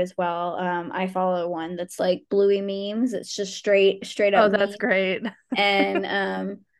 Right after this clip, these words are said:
Speaker 1: a couple of Bluey moms ones. So, um, you know, I'm pretty, I, we're, we're heavily considering doing Claire's second birthday Bluey theme. So I've been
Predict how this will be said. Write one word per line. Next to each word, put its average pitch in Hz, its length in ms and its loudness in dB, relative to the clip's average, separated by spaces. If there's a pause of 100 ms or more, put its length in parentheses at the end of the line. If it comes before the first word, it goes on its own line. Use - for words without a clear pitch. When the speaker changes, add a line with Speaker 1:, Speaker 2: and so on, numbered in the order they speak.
(180)
Speaker 1:
a 196 60 0
couple 208 320 4
of 202 80 4
Bluey 202 300 6
moms 190 500 0
ones. 196 500 -6
So, 180 520 2
um, 175 480 -6
you 190 120 -2
know, 175 120 -6
I'm 175 120 -4
pretty, 214 300 2
I, 196 200 2 (200)
we're, 220 380 4
we're 220 240 4
heavily 262 460 4
considering 208 640 -4
doing 190 300 -2
Claire's 185 480 0
second 180 300 -8
birthday 180 480 -2
Bluey 165 340 -4
theme. 190 420 -4
So - 220 -6
I've - 400 -4
been - 240 -2